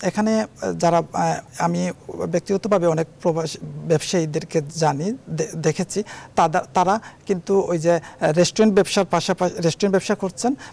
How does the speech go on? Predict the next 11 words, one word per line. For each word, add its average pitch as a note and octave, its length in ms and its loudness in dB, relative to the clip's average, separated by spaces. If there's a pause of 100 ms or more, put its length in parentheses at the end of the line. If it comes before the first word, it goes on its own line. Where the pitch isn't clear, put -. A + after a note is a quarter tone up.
পাশাপাশি G#3 560 0
ওই E3+ 120 -2
যে E3+ 140 4
বাংলাদেশ E3+ 460 0
থেকে, G#3+ 320 0 (200)
আহ, E3 480 0
পোশাক F#3+ 400 -6
শিল্প G3 440 0
যেগুলো, D#3 340 0 (440)
ওগুলো E3 260 -4
আমদানি E3 300 -2